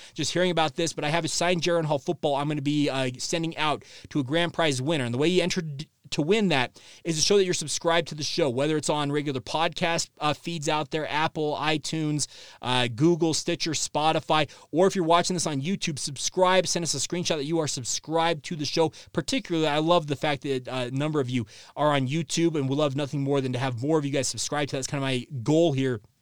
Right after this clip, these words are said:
is to get north of, uh, four thousand, hopefully drawing, uh, close to five thousand subscribers on YouTube by the time the season begins. It's a pretty audacious goal 'cause we're only about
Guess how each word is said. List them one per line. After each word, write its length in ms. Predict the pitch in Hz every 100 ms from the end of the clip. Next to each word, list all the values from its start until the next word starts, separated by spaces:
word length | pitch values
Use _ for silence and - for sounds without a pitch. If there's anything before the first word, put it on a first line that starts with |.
| _ _ _ _ -
is 100 | 131
to 60 |
get 140 | 143 135
north 240 | 156 156
of, 160 | 151 - - - -
uh, 160 | 139 135
four 260 | - 175
thousand, 420 | 170 165 156 147
hopefully 360 | 123 185 - 170
drawing, 500 | 117 131 156 165 147 - -
uh, 120 | 139
close 260 | - 165 -
to 100 | 127
five 400 | - 147 165 -
thousand 320 | 156 139 127
subscribers 640 | - 113 - 143 147 131
on 160 | 123 117
YouTube 440 | 135 143 - 120 - - -
by 140 | 139
the 80 | 131
time 220 | 139 147
the 60 | 127
season 300 | - 151 139
begins. 440 | 117 110 143 143
It's 100 | 120
a 40 | -
pretty 200 | 165 156
audacious 520 | 123 143 147 123 -
goal 240 | 131 151
'cause 180 | - 120
we're 160 | 123 139
only 160 | 147
about 260 | 131 131